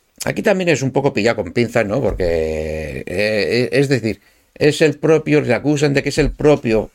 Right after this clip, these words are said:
desarrollador de juego el que tiene que poner los límites a que si es un menor, ¿vale? Pues, eh, tenga que tener una autorización de los adultos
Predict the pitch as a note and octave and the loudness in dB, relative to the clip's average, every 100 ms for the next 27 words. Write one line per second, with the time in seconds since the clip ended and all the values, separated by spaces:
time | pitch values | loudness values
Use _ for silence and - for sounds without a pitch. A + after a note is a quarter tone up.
0 | _ _ _ _ _ B2+ A2+ - A2 G#2+ | _ _ _ _ _ -2 0 2 2 2
1 | G#2+ B2+ B2+ B2+ D3 C#3+ G#2+ F#2+ A#2 A#2+ | 4 2 2 0 2 2 0 -2 -2 0
2 | A#2+ A#2+ A#2 - _ _ - A#2+ C3 B2 | 0 0 -2 -6 _ _ -2 4 4 4
3 | A#2+ C#3+ C#3 - - G2 - - B2 C#3+ | 2 0 0 -2 -4 -4 -4 -2 -2 0
4 | C3 C3 C#3 D3+ - _ _ _ _ - | 2 2 2 0 -6 _ _ _ _ -4
5 | A#2 B2 D#3 _ _ _ A#2+ C3+ D#3 - | 0 0 -2 _ _ _ 0 0 0 -4
6 | A#2 G#2 G2+ F#2 - B2 B2+ B2 B2+ B2+ | -2 0 0 -2 -2 -2 -2 -2 -2 0
7 | A#2+ A#2 A#2 A#2 A2+ A2+ - B2+ A#2+ A#2 | 0 0 0 0 0 -4 -2 0 2 2
8 | A#2+ A2+ B2+ B2 C#3 B2+ C#3+ D3 | 2 2 2 2 2 2 -2 -2